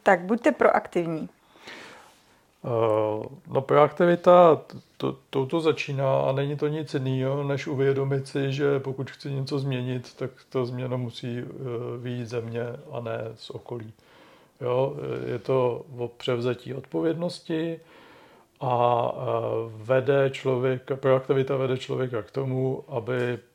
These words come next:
Speaker 2: prostě vzal iniciativu do vlastních rukou.
Speaker 1: Mhm.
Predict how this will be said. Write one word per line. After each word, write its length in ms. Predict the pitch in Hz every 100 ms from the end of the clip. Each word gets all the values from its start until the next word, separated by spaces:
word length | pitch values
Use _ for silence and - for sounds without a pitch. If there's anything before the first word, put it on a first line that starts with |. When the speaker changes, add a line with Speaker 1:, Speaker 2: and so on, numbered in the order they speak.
| _ _
Speaker 2:
prostě 380 | - 113 - 135
vzal 300 | 110 117 110 120
iniciativu 680 | 117 107 - 107 123 117
do 100 | 110
vlastních 500 | 104 101 - 120 95
rukou. 280 | - - - - _ _ _ _ -
Speaker 1:
Mhm. 280 | 240 233